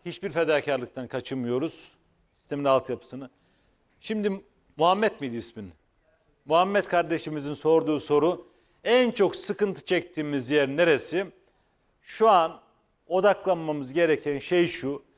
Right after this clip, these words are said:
velilerimizden bir şey istirham ediyorum ben. Velilerimiz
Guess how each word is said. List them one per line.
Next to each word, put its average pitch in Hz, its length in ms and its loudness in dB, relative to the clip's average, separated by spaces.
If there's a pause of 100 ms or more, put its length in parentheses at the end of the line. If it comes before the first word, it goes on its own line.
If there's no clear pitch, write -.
(360)
velilerimizden 202 960 2
bir 180 40 -6
şey 196 200 0
istirham 156 500 0
ediyorum 107 420 -8
ben. 92 120 -8 (1700)
Velilerimiz 180 1160 0